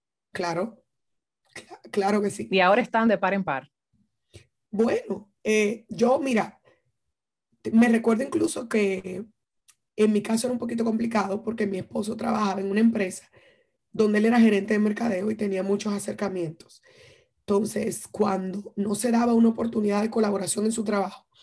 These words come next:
Speaker 1: inmediatamente me cerraba la puerta a mí, donde eran dos cosas totalmente distintas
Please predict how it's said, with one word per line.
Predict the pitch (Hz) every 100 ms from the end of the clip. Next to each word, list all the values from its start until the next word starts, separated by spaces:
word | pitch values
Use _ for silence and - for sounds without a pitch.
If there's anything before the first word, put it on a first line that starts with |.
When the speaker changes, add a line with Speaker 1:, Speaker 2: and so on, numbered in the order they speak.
| - _
Speaker 1:
inmediatamente | - 233 208 202 226 233 233
me | 226
cerraba | 214 208 202
la | 202
puerta | 175 208 202
a |
mí, | 196 - _ - - - -
donde | 208 226 220
eran | 202 233
dos | 233
cosas | 233 233 220
totalmente | 208 208 214 226 226
distintas | 214 180 - 262 247 202 208